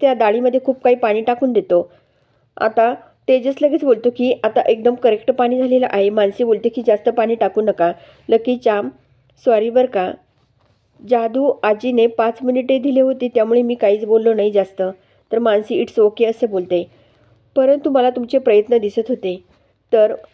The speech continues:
इकडे तेजस बोलतो की, "माझा पगार झाला ना, ते सुद्धा सांगायचं होतं, तुम्ही तर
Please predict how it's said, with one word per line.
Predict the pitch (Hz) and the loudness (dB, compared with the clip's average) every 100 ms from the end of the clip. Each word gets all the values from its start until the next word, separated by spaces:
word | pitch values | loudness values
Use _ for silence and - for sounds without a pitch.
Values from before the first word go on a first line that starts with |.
| _ | _
इकडे | 240 240 | 0 0
तेजस | 247 220 220 | 2 2 0
बोलतो | 226 208 226 226 | 0 0 0 -2
की, | |
"माझा | 240 208 226 | 0 0 0
पगार | 240 214 208 240 | 0 0 0 0
झाला | 247 247 262 | 0 2 2
ना, | 240 | 0
ते | 240 240 | 0 -2
सुद्धा | 240 202 226 | -2 -2 -2
सांगायचं | 226 220 202 208 240 | 0 0 0 -2 -2
होतं, | 220 170 180 - _ _ _ _ _ _ | -2 -2 -4 -8 _ _ _ _ _ _
तुम्ही | 247 247 277 285 | -4 0 0 0
तर | 254 | -2